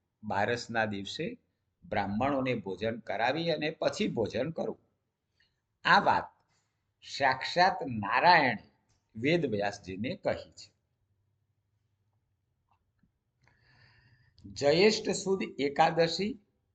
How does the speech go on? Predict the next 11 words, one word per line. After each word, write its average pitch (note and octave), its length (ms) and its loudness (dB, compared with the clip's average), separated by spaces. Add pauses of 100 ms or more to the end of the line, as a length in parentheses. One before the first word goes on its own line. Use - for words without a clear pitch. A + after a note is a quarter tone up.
(240)
એ C#3+ 120 0
નિર્જળા A2 560 4
વ્રત D#3 340 4
કરવાથી E3+ 640 2 (800)
સઘળા C#3 640 4
તીર્થની E3 600 0
યાત્રા, G#2 480 0 (440)
ગંગા G#2+ 360 0
તીર્થ, E3 360 -2 (840)
કાશી G2+ 480 -6
તીર્થ, E3 360 0